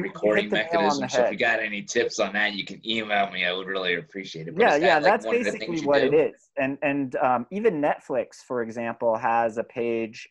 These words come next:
Speaker 1: on their website where they have all the approved cameras that they have. Uh, they, they all have kind of, like, a, a set of guidelines on what the minimum is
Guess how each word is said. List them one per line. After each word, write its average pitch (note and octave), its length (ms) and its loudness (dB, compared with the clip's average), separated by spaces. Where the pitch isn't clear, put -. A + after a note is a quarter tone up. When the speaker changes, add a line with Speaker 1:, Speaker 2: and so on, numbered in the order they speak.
Speaker 1:
on A#2 200 -4
their A2 120 -8
website A2+ 580 0
where A2 200 -2
they G#2 120 -2
have G#2 200 -4
all A#2 140 0
the A#2+ 120 -6
approved C3 560 -6
cameras A#2 840 -6
that A2 180 -10
they A2+ 140 -2
have. A2+ 440 -4
Uh, G#2+ 180 2
they, C3+ 220 -2
they C#3 140 2
all E3+ 220 4
have D3 300 2
kind C#3 240 -2
of, A#2+ 140 -4
like, A2 240 -2
a, A#2+ 180 2
a A#2 160 4
set - 400 2
of A2+ 180 0
guidelines A2+ 600 0
on G#2 200 0
what A#2 240 0
the A2+ 60 -6
minimum A#2+ 520 -4
is C3+ 340 -6